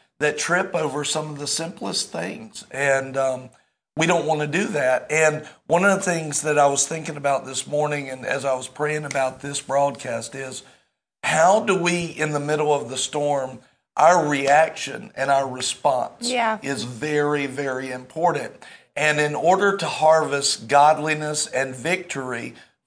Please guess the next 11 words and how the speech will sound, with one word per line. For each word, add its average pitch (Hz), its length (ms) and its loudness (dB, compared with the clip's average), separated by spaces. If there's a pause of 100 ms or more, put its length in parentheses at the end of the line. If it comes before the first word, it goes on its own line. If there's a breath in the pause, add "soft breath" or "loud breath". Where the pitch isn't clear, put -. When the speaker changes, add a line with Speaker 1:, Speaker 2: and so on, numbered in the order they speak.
Speaker 1:
through 208 320 4
the 151 160 0
Lord 123 540 -4
in 180 260 0
that, 127 380 -2 (240 soft breath)
our 165 140 6
response 147 720 2
has 131 320 -2
to 123 240 -10
be 131 480 -6
on, 135 360 -4